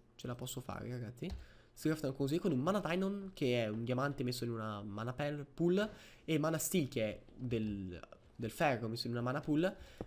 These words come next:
Vedete, potremo incantare oggetti fino al livello trenta. Quindi prendiamo una spada. Oh, un livello trenta. Senza bisogno di nulla. Fantastico, fantastico, fantastico, fantastico, fantastico!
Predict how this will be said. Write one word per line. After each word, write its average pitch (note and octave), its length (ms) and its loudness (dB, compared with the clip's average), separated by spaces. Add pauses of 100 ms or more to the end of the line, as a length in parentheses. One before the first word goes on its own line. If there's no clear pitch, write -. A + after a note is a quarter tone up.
Vedete, C4 440 0
potremo F3+ 380 2
incantare F#3 560 0
oggetti D#3+ 440 2
fino C3+ 320 0
al F#3 100 2
livello B2 540 0
trenta. E3+ 580 2
Quindi A2+ 180 -6
prendiamo A2 320 -6
una B2 200 -4
spada. D3+ 800 -4 (760)
Oh, - 120 0
un B2 100 4
livello F#3 240 2
trenta. A2+ 440 -6 (1000)
Senza C4 360 -2
bisogno C3+ 360 0
di C3+ 160 2
nulla. C3 380 2 (340)
Fantastico, A#2 540 -6
fantastico, B2 420 -6
fantastico, D#3+ 360 -4
fantastico, F3+ 360 -4
fantastico! G3 640 2